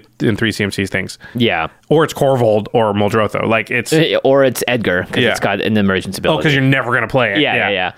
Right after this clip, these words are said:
Speaker 1: Oh,
Speaker 2: I think
Speaker 1: God.
Speaker 2: also another, on this same note, stop making high C M C commanders that just completely bend the game when they get played, like Toxtril the Corrosive. I don't wanna get rewarded for playing a high C M C card that says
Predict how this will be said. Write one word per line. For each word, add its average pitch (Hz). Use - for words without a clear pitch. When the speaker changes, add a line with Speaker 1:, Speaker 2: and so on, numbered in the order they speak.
Speaker 1:
Oh, 113
Speaker 2:
I 175
think 247
Speaker 1:
God. 226
Speaker 2:
also 196
another, 165
on 165
this 170
same 165
note, 131
stop 175
making 170
high 135
C 143
M 131
C 127
commanders 131
that 127
just 117
completely 120
bend 104
the 98
game 95
when 107
they 95
get 90
played, 107
like 87
Toxtril 117
the 104
Corrosive. 131
I 190
don't 294
wanna 294
get 208
rewarded 170
for 151
playing 143
a 127
high 143
C 147
M 135
C 131
card 135
that 120
says 131